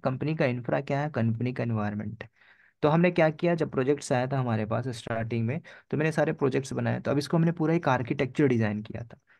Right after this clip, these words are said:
तो ये जो सा-, सारी profile है, एडब्ल्यूएस administrator, जो solution architect है, ये स-, उसका काम होता है।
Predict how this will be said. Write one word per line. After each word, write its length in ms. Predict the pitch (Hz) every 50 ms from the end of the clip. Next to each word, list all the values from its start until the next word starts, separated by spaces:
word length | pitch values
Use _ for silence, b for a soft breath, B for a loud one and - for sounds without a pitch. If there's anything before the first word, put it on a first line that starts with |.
| _ -
तो 60 | 123
ये 120 | 123 131
जो 120 | 135 156 147
सा-, 260 | 143 147 127 120 117
सारी 240 | 117 117 113 120 143
profile 480 | 139 139 131 120 117 131 123 120 120
है, 140 | 120 127 127
एडब्ल्यूएस 640 | 117 117 117 113 107 110 117 117 120 120 120 - - - _ _ _ -
administrator, 840 | 147 139 139 135 127 127 123 117 - - 120 110 113 123 117 113 113
जो 120 | 117 123
solution 420 | 117 - 123 117 120 120 120 135 120
architect 540 | 113 113 113 117 120 117 117 113 113 113 -
है, 80 | 120
ये 120 | 156 185 180
स-, 180 | - - -
उसका 300 | - 147 135 - - 143
काम 220 | - 120 107 101 101
होता 280 | 104 - - - -
है। 60 | -